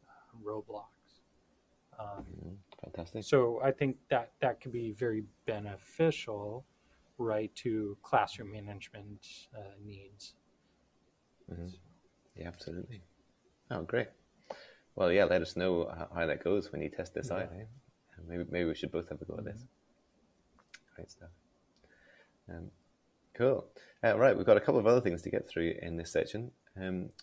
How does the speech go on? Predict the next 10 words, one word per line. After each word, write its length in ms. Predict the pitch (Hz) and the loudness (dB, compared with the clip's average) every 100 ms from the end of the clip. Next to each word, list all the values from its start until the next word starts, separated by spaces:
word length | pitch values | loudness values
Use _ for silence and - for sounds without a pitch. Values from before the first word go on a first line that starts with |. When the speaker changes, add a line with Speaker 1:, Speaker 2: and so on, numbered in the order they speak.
| - | -8
Speaker 2:
you, 320 | 107 127 117 - | -2 0 0 -2
you 100 | 123 | 0
were 80 | 113 | 0
talking 320 | - 110 107 | 0 -4 0
about 220 | 90 - | 2 2
co-spaces 580 | - 131 - - - - | 2 0 0 -4 -6 -10
before. 440 | - - - - 101 - _ _ - _ _ _ _ _ _ | -12 -6 -6 -6 -10 -20 _ _ -20 _ _ _ _ _ _
Speaker 1:
Yeah, 400 | 143 180 214 156 131 | 2 6 8 6 4
it's 440 | 151 156 - - 143 147 | 2 0 -4 -14 -10 0
a 560 | 147 139 135 131 123 | 4 6 8 6 2